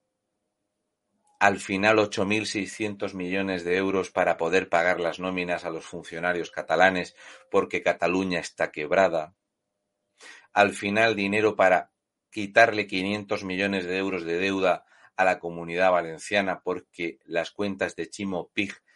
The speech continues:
son de terminar el año endeudando Valencia en más de tres mil millones de euros. Por cierto, Chimo Pig, calienta que sales.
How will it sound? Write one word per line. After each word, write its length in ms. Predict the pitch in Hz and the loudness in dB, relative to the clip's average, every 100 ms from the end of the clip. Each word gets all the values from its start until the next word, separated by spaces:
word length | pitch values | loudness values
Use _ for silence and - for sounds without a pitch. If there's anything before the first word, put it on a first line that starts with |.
| _ | _
son 440 | - - 107 104 95 | -6 0 0 0 -4
de 160 | 92 | -6
terminar 580 | - 90 87 87 92 104 | -4 -4 -2 -4 2 4
el 160 | 95 92 | 4 2
año 380 | 98 98 98 - | 0 -2 -4 -4
endeudando 800 | 104 101 92 90 95 104 98 92 | -2 0 0 2 2 2 0 2
Valencia 560 | 85 90 98 95 90 | 2 0 -6 -6 -6
en 80 | 85 | -6
más 300 | 85 98 98 | 0 0 0
de 140 | 95 | -6
tres 340 | 90 82 85 90 | -6 -4 -4 -4
mil 280 | 95 104 98 | -8 -6 -6
millones 580 | 87 82 87 80 73 | -6 -6 -6 -6 -12
de 160 | 71 82 | -6 -2
euros. 560 | 90 78 71 - - _ _ _ _ _ _ _ _ _ _ _ _ _ _ _ _ _ _ _ _ | -2 -2 -8 -16 -18 _ _ _ _ _ _ _ _ _ _ _ _ _ _ _ _ _ _ _ _
Por 160 | - 80 | -8 -6
cierto, 500 | - - - 92 73 | -4 -6 -6 -8 -8
Chimo 320 | - 76 67 | -12 -16 -10
Pig, 200 | 98 101 - _ _ _ _ _ _ _ _ _ _ _ _ _ _ _ _ _ _ _ _ _ _ _ | -10 -10 -14 _ _ _ _ _ _ _ _ _ _ _ _ _ _ _ _ _ _ _ _ _ _ _
calienta 560 | - 73 76 82 87 95 | -6 -4 -2 -6 -6 -8
que 100 | 69 | -8
sales. 600 | - 62 - _ _ | -12 -16 -18 _ _